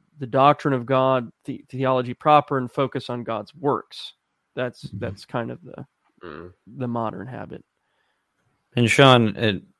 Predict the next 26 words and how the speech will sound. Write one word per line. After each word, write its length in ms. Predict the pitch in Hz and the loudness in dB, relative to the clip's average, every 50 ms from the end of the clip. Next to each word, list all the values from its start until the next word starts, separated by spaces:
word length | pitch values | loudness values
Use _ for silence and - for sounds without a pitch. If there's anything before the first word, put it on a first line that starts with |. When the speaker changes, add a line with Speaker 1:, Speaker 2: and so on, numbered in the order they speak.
| _ _ | _ _
Speaker 2:
you 140 | 101 110 | -6 -2
know, 160 | 110 107 107 104 | -2 0 0 0
kinda 240 | - 131 120 123 | 0 0 2 2
going, 480 | 113 117 113 113 110 107 101 98 101 - | 2 2 2 0 0 0 -2 -6 -6 -10
Sean, 240 | - - 123 117 110 | -6 -2 0 2 2
I 80 | 113 110 | 2 0
think 200 | 107 131 117 120 | -2 -2 -2 -2
I'm 100 | 110 107 | -2 -2
gonna 160 | 104 95 95 | -2 -4 -4
jump 260 | 90 - 107 101 101 | -4 -4 -4 -4 -4
ahead 280 | 101 90 98 101 98 98 | -4 -4 -2 -2 -2 -2
on 100 | 90 87 | -4 -6
the 80 | 90 | -6
question 400 | 87 - 101 92 87 - - 95 | -6 -4 -4 -4 -4 -4 -6 -8
real 100 | 90 82 | -6 -8
quick, 220 | 82 - 95 87 - | -6 -6 -8 -8 -6
since 220 | - 95 - - | -6 -6 -6 -6
we're 80 | 90 85 | -6 -6
talking 340 | - - 95 90 123 113 101 | -2 0 0 0 0 0 -2
Speaker 3:
Okay. 100 | 95 87 | -2 -2
Speaker 2:
about, 300 | 90 87 85 82 80 - _ _ - - | -2 -4 -4 -4 -4 -8 _ _ -16 -12
um, 280 | 92 92 90 87 85 85 | -8 -6 -6 -6 -6 -6
the 80 | 87 | -6
nature 300 | 87 87 85 - - 90 | -6 -6 -6 -6 -6 -6
of 100 | 85 80 | -6 -6
evil. 360 | 92 92 90 87 85 82 - | -6 -8 -6 -6 -6 -8 -8